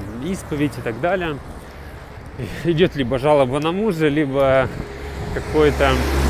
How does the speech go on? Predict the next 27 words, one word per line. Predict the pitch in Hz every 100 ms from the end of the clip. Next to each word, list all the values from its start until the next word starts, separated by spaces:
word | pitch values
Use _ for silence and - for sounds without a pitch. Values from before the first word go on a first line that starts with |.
| - - - - -
э, | - 117 113
люди | 123 160
хотят | 143 139 156 135
понять, | - 143 160 127
в | -
чём | 147 127
же | - 117 113 110
урок | 127 131 165 175
и | -
так | 120 113
далее, | 123 113
и |
так | 113 -
далее. | 113 101 90 - - - - - -
Ну, | 175 180
э, | 143 131 131 127
не | 131 143
об | 147 170
этом | 143 127
как | 139
бы | 123 156
речь, | 220 233 - -
не | 143
о | 139
буднях, | 135 147 127 117 - - - - - - - - - 113
э, | 110 107 110 107 - - - - - - - -
священнослужителей | 127 151 139 120 131 147 135 131 117